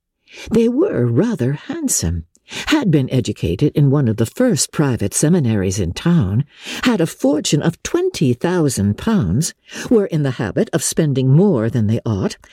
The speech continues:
and of associating with people of rank, and were therefore,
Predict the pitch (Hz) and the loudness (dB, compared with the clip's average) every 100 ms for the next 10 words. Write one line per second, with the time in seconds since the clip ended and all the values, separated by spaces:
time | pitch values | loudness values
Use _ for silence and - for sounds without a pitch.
0 | - - - 208 135 175 - _ 165 156 | -20 -10 -2 0 2 -2 -4 _ 0 0
1 | - - - 262 - 107 101 92 110 107 | 0 -2 -2 0 0 2 0 0 0 0
2 | - - 226 - 143 - 180 202 262 208 | -2 -4 -2 0 -2 0 -2 -2 -2 -2
3 | - - - - - - 214 214 262 262 | -4 -12 -20 -14 -8 -2 2 2 0 -2
4 | 247 98 76 | -2 -2 -2